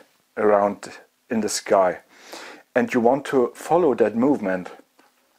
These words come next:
And you do this by turning this axle here very, very gently. It is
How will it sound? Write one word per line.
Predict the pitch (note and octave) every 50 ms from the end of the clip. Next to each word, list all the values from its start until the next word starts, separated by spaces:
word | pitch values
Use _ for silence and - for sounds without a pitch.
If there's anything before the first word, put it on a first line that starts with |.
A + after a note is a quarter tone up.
| _ _ - - _ _ -
And | - A#2+ A#2 -
you | A#2+
do | A2+ - B2+ C#3
this | D3 C#3+ D3 C#3+ -
by | - G#2 G#2
turning | G2 - - - D3 D#3+ E3 D#3+ D#3 D3+ C#3 - _ _ _ _ _ _ _ _ _ _ _ _ _ _ _
this | - B2+ C3 B2+ B2+ B2 A#2+ A#2 - - - - - - - - _ _ _ _ _ -
axle | - A#2+ A#2 A#2+ - - - G#2+
here | G2+ - - C3 C3+ C#3 C#3 C#3 C#3 C3+ - _ - - - - _ _ _
very, | - A2+ A2 C3 C#3 C#3+ C3+ C3+ B2+ C3 B2+
very | A#2+ B2 B2 A#2+ A#2+ A#2+
gently. | A2+ - A2+ A2+ A#2 - - B2+ B2
It | - - B2 - -
is | A#2+ G#2 - - - -